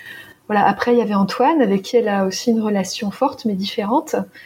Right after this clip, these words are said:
Donc, euh, il était là. Donc, euh, pendant la première année, voilà, ça s'est bien passé. Et puis, euh, voilà, la, la, la deuxième année, bon,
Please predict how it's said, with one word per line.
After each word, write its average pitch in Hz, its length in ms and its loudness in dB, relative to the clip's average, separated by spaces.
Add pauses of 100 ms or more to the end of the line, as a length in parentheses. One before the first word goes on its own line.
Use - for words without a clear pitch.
(380)
Donc, 208 240 0
euh, - 20 2
il 214 200 2
était 247 220 2
là. 196 280 2
Donc, 190 320 -4
euh, 190 100 0
pendant 190 800 -2
la 190 140 -2
première 190 320 -4
année, 254 480 2
voilà, 208 200 -4
ça 202 140 -12
s'est 196 160 -12
bien 196 160 -6
passé. 254 640 2 (480)
Et 208 80 4
puis, 233 500 0
euh, 214 180 2
voilà, 220 280 2
la, 214 240 0
la, 196 400 -2
la 202 140 -4
deuxième 208 340 -2
année, 247 420 2
bon, 208 340 -6